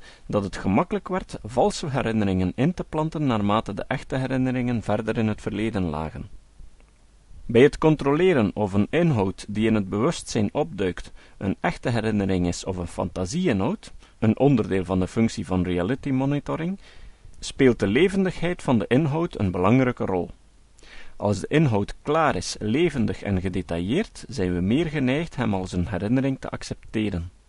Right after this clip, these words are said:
Dit geeft ons een soort recept voor het product van valse herinneringen. Neem een persoon met een goed ontwikkeld voorstellingsvermogen, een levendige fantasie. Verzin nu een gebeurtenis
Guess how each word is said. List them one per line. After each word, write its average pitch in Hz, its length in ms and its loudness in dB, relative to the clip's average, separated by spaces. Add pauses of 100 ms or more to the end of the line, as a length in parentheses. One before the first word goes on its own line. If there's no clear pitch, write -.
(680)
Dit 127 240 2
geeft - 360 -2
ons 196 180 0
een 139 100 -2
soort - 360 -2
recept - 560 -4
voor 104 240 -4
het 98 100 -2 (140)
product - 440 -4
van 101 180 -2
valse 117 320 2
herinneringen. 95 720 0 (680)
Neem 131 260 6
een 143 120 4
persoon 135 480 0
met 104 160 2
een 113 100 2
goed 170 200 0
ontwikkeld 180 480 -4
voorstellingsvermogen, 92 1300 -4 (320)
een - 120 -4
levendige 110 540 0
fantasie. 98 560 -4 (460)
Verzin 113 440 4
nu 220 200 6
een 110 160 0
gebeurtenis 123 760 0